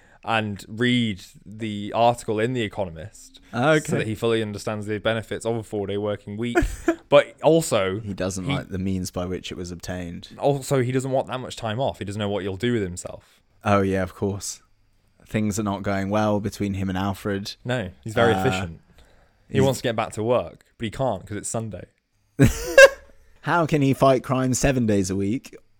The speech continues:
Speaker 2: in a four, in a nationally recognised four-day working week? Citywide recognised. <laughs> And then it seems like that's the wrap, right? 'Cause everyone got what they wanted.
Speaker 1: Yeah, yeah.
Speaker 2: But, but we cut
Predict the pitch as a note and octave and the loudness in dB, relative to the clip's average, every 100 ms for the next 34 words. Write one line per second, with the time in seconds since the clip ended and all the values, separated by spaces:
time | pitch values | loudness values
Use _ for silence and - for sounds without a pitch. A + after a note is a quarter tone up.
0 | - A#2 A2+ - - B2 B2+ B2 A#2+ A#2+ | -2 2 2 2 -2 2 4 4 2 2
1 | C3 B2+ - C3 A#2+ A#2+ A#2+ - A2+ G#2+ | 4 2 0 0 0 2 0 0 -4 -2
2 | G#2 G#2+ G#2 - A2 G#2+ G2+ G#2+ G#2+ G#2 | -2 -2 -4 -4 0 0 0 0 0 -2
3 | - G#2+ A#2+ G#2+ - - _ _ - - | -4 -4 -2 -4 -10 -18 _ _ -10 -2
4 | - - B2+ A#2+ A#2 A#2 A2 A2+ - G#2+ | 0 2 2 2 2 2 0 -2 -4 -8
5 | G#2+ A#2 A#2 - - - - _ _ _ | -10 -10 -10 -10 -10 -10 -12 _ _ _
6 | C3+ C#3 D3+ D3 D3 D3 - _ C3+ A2 | 6 8 8 6 4 0 -6 _ -2 0
7 | - D#4+ E3+ A2 G#2 A2+ - - - _ | 0 2 2 0 0 0 -4 -16 -20 _
8 | _ B2+ C3 C3+ - - A#2+ - - - | _ -4 0 0 -2 -2 0 0 0 -4
9 | A2+ A#2 - G#2+ A#2+ A#2+ A#2 A2+ A#2 - | -2 -2 -2 0 2 2 2 2 0 0
10 | A2+ A2+ G#2+ E3 D3+ - - - - A#3+ | 0 2 4 2 2 -4 -6 -8 0 6
11 | C4 C4 G#3 G#3 A3+ A3+ - - - - | 10 10 8 10 12 12 12 8 -2 -6
12 | - - - C#3 A2+ - - - _ _ | -12 -8 0 2 0 -6 -16 -16 _ _
13 | _ _ C3 G#2+ - C#3 - | _ _ -4 -4 0 0 0